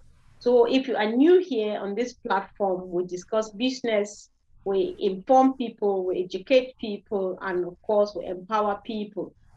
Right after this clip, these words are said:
Why empowerment? Because we are talking about a never seen before business, a company that no one has ever seen before now, which is called Onpassive, an A I, uh, I T company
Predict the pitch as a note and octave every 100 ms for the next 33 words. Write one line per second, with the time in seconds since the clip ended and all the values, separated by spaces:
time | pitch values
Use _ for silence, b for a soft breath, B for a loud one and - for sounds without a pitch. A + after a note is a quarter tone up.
0 | _ G#3+ C#4 D4 A#3 G#3 - G#3 G#3 G#3
1 | G3 F#3+ F3+ F3+ G#3 G3+ G#3+ G3 F#3 -
2 | A3+ A3+ A3 F3+ - A3+ G3+ D#3 - -
3 | _ _ _ G#3 G#3+ B3+ C#4+ C4+ C#4 -
4 | A#3 A3 F#3+ F3+ - G#3 G3+ F#3+ F#3+ G3
5 | F#3 F3 - - - - B3 A#3 G#3+ G#3+
6 | G3+ G3 F#3 F3+ G#3 A3+ A3 F#3+ F3 -
7 | - B3 A3+ A3+ A3+ G#3+ F#3 F3 G#3 A3
8 | A#3+ G#3 F3 - _ _ _ - A3+ G#3
9 | - A#3+ A#3+ - G3 F#3+ A3+ A3 A3 A3+
10 | F#3+ F3+ _ _ _ _ G3+ G3 - A#3+
11 | C4 B3+ G#3 G#3 G#3 G#3 F#3+ F3+ E3+ D#3+
12 | - G3 G#3 G3 - G#3 F#3+ - G3+ F#3+
13 | G3 F#3 F3+ F3